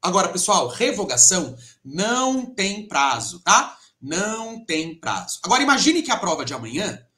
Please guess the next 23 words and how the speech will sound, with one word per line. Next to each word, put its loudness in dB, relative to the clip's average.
a -14
prova -6
de -4
amanhã 0
não, -4
né? -6
A -12
prova -6
de -8
domingo, -2
diga -2
assim: -2
"Supondo 4
que -6
a 0
pessoa 4
que -4
requereu -2
o 0
ato 4
administrativo, -6
por -6
exemplo, -4